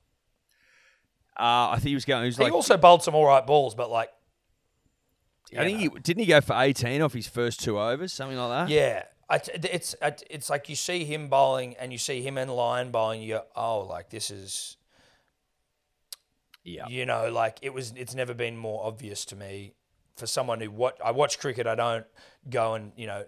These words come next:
Speaker 2: break down the numbers. Obviously, Nathan Lyon's the fucking greatest off spinner we've ever produced, greatest off spinner of all time. But you can, it's very clear to see when you're watching them both bowl.
Speaker 1: He's,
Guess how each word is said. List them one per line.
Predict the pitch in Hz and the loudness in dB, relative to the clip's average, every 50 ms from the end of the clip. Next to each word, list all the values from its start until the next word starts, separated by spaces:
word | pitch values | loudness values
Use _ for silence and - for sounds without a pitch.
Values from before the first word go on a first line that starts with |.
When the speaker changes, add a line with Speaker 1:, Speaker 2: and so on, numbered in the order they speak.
| _ | _
Speaker 2:
break | 110 110 104 110 110 107 107 104 - | -18 -18 -12 -8 -6 -6 -6 -6 -8
down | - 107 104 104 101 | -10 -8 -8 -8 -10
the | 101 98 | -10 -10
numbers. | 98 104 110 113 104 101 98 101 - - - | -8 -8 -8 -8 -8 -12 -14 -14 -12 -10 -8
Obviously, | 123 117 110 - 110 | -8 -8 -8 -10 -10
Nathan | 107 101 104 - - 101 98 | -10 -10 -10 -10 -12 -14 -10
Lyon's | 104 104 104 101 98 98 - | -8 -8 -6 -8 -8 -12 -16
the | 101 | -16
fucking | - - 104 101 107 98 | -12 -12 -12 -12 -12 -10
greatest | 107 101 101 95 - - | -8 -8 -8 -8 -8 -10
off | 101 101 | -10 -10
spinner | - - 104 101 | -12 -14 -12 -12
we've | 98 98 | -12 -12
ever | 98 95 | -12 -14
produced, | 92 98 98 107 101 101 - - | -14 -14 -14 -14 -14 -14 -14 -14
greatest | - 107 104 98 - | -10 -8 -8 -8 -8
off | 101 98 - | -12 -14 -14
spinner | - 101 | -18 -18
of | 98 98 | -18 -18
all | 98 | -16
time. | - 117 107 101 98 - - - _ _ _ _ - | -12 -10 -10 -10 -12 -14 -20 -20 _ _ _ _ 0
But | 139 - - - - _ _ _ _ _ _ _ - | 2 2 2 0 -4 _ _ _ _ _ _ _ -18
you | 143 135 127 | -16 -14 -12
can, | 117 - 131 117 110 107 113 123 | -10 -10 -10 -10 -10 -16 -18 -16
it's | 131 117 117 | -14 -10 -4
very | 131 135 131 131 120 | 0 0 0 0 -2
clear | - - - 143 143 139 123 110 101 98 - - _ _ - | -6 -10 -6 -4 -2 -2 0 0 -2 -2 -6 -10 _ _ -18
to | - 110 | -14 -8
see | 101 - - 117 107 104 | -6 -6 -4 -6 -6 -8
when | 101 104 104 | -8 -10 -12
you're | 101 101 101 | -10 -8 -8
watching | 104 104 - - 107 101 | -8 -8 -8 -10 -12 -14
them | 98 98 | -14 -12
both | 92 95 95 95 - - | -12 -12 -12 -12 -16 -16
bowl. | - 95 92 101 104 - _ _ _ _ _ _ _ | -16 -14 -14 -16 -18 -20 _ _ _ _ _ _ _
Speaker 1:
He's, | - 127 135 131 - - | -6 -4 -4 -4 -4 -6